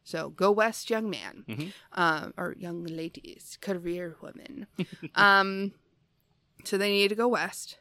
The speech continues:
Speaker 1: And so they just, they, that's how they go, <laughs> right? Except they don't stay on
Speaker 2: Yeah,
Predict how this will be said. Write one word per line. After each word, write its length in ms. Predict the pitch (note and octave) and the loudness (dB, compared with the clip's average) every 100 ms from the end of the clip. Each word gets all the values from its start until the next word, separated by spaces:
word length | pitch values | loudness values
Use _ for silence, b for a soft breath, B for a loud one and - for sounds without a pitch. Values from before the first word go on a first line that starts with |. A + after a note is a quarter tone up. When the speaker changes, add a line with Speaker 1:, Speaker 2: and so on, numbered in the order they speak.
| - | -8
Speaker 1:
And 120 | F#3+ | -4
so 80 | G3+ | -2
they 160 | F#3+ F#3+ | 0 0
just, 340 | F#3 F3+ - - | -2 -4 -8 -6
they, 220 | F#3 E3 - | -2 -2 -4
that's 360 | E3+ F3+ - - F#3 | -6 -6 -8 -10 -4
how 200 | F#3 F#3 | -2 -2
they 120 | F#3+ | -4
go, 420 | F4+ G4 - G3+ _ | -4 -4 -4 -8 _
<laughs> 120 | - | 0
right? 300 | A#3 G3+ B3+ B B B - | 6 6 4 B B B -4
Except 380 | A3 - G#3 G3+ | -2 4 2 4
they 120 | G3+ | 0
don't 360 | G#3 G3+ G#3 - | 2 0 0 -8
stay 520 | - - B2+ - - _ _ _ _ _ _ _ b b b _ | -10 -10 -12 -14 -20 _ _ _ _ _ _ _ b b b _
on 500 | F3+ D3+ F2+ F2+ F2+ - _ _ _ _ _ _ | -6 -4 -6 -12 -18 -20 _ _ _ _ _ _
Speaker 2:
Yeah, 280 | G#2+ F#2 | -4 -4